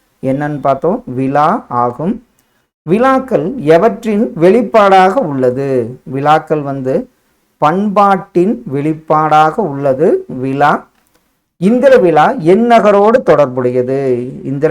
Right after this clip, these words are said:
விழா தொடர்புடைய நகரம் பார்த்தீங்கன்னா புகார் நகரமாகும். இந்திர விழாவின் போது தெருக்களில்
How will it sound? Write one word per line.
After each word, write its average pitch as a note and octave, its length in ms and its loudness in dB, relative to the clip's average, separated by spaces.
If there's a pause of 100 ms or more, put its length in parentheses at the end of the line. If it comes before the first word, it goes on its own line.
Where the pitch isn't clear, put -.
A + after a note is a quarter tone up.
(120)
விழா D3 180 0 (140)
தொடர்புடைய C#3 520 -4 (140)
நகரம் D3 420 -4
பார்த்தீங்கன்னா B2+ 420 -4 (720)
புகார் D3+ 460 2 (220)
நகரமாகும். C3 760 -2 (1500)
இந்திர A#3 200 4 (100)
விழாவின் D#3+ 500 2
போது C#3 240 0 (200)
தெருக்களில் G3 580 2